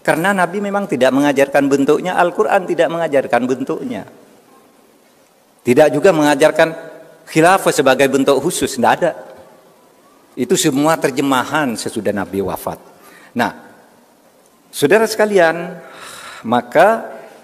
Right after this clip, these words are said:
sistem pemerintahan di dalam negara itu berubah dari waktu ke waktu dan dari tempat ke tempat. Kalau di dalam studi ilmu hukum itu diajarkan bahwa hukum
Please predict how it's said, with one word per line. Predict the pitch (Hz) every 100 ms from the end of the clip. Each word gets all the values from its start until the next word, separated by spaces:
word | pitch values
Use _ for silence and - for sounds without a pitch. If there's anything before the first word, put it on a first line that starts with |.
| _ _ _ _ _ _ _ _ _ _ _ -
sistem | - 135 - 226 220
pemerintahan | 185 180 160 160 151 - 190 120
di | 120
dalam | 110 110 107
negara | 101 95 87
itu | 87 - 120 170 185 - - - - _ _
berubah | 175 233 254 185 127 98 85 - - -
dari | - 123 127 127
waktu | 127 107 - 151
ke | 156 127
waktu | 104 - - 147
dan | 135 117 104
dari | 101 110
tempat | 110 113 110 - 135 -
ke | 151
tempat. | 143 - 107 - - - - _ _ _ _ - _ _ _ _ _ _ _ _ _ _ _ _ _ _ _ _ _ -
Kalau | 107
di | 107 110
dalam | 113 113
studi | - - 117 123
ilmu | 127 120 110
hukum | 117 123 113
itu | 98 190 214 208 - - - - - _ _ _ _ _ _ -
diajarkan | 104 101 107 107 170 127
bahwa | 113
hukum | 113 107 - 170 87